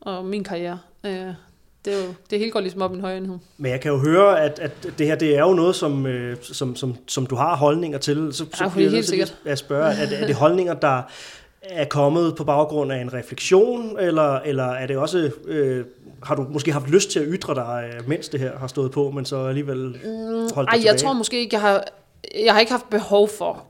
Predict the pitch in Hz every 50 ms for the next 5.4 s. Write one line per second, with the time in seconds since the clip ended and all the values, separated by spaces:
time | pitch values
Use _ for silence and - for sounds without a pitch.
0 | - 214 202 - - 208 - - - 165 165 156 151 180 185 190 190 190 185 190
1 | 190 220 208 226 220 190 - - 262 226 190 175 175 175 175 180 185 - 214 196
2 | 196 180 180 - 180 180 185 190 185 190 - _ _ _ _ - - - - 208
3 | 196 202 202 185 190 190 180 180 175 175 175 175 175 180 175 - - - - 113
4 | 113 - 202 208 196 190 185 180 175 175 175 - - - - - - - - _
5 | - - 208 220 208 190 196 190